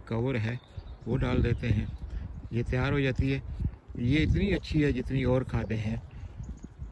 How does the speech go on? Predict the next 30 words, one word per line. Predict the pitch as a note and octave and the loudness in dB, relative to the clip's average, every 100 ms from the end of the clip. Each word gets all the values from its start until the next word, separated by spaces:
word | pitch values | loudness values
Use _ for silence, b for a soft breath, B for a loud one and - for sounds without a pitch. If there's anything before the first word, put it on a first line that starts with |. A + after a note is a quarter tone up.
| - | -6
और | B2+ B2 C3+ - - - - D#3 | -2 -2 -2 -6 -14 -12 -8 -6
इसी | C#3+ E3+ | -4 -2
वजह | D#3 C3+ C#3 | 0 0 0
से | - | -2
जो | A#2+ B2+ | -4 -4
fruit | - B2 B2+ | -2 -2 -2
हम | B2 | -2
यहाँ | A#2+ A#2+ B2 A2+ - - - | -2 -2 -4 0 0 0 -4
ग्रो | - - C3+ | -6 -2 -2
करते | C3 A#2 - C3 | -2 -4 -2 -2
हैं, | A#2+ A#2+ | 0 0
fruit | - B2 C#3+ | 0 0 0
नहीं | - C#3+ C3 C3+ C#3 B2 A2+ | 2 0 2 0 0 -2 -4
क्या | - A#2 | -4 -6
कहते | A2 A2+ G2 B2 | -4 -6 -2 -2
हैं, | A2+ A#2 B2 | 0 0 -2
सब्जियाँ | - B2 A#2+ C#3 D3 | -4 -4 -2 0 0
हम | B2+ G#2 - | 0 -2 -2
ग्रो | A2+ A#2+ | -2 0
करते | A2 F#2+ - | -2 2 2
हैं, | - B B B B - - | 2 B B B B -14 -6
ये | - D3 E3+ - | 2 4 4 2
organic | D#3+ C3+ A2+ C3+ C#3 A#2+ | 2 2 4 4 4 2
हैं। | - - - - - - - - - - - - - - - - | -4 -6 -6 -6 -6 -6 -10 -14 -16 -18 -18 -18 -18 -8 -6 -2
पानी | B2 C#3+ F3 | 0 0 2
भी | F3+ | 2
हमने | E3+ D#3+ | 2 0
stuck | - D3+ | 0 -2
किया | - C#3+ C#3+ | 2 4 4
है | C#3 | 4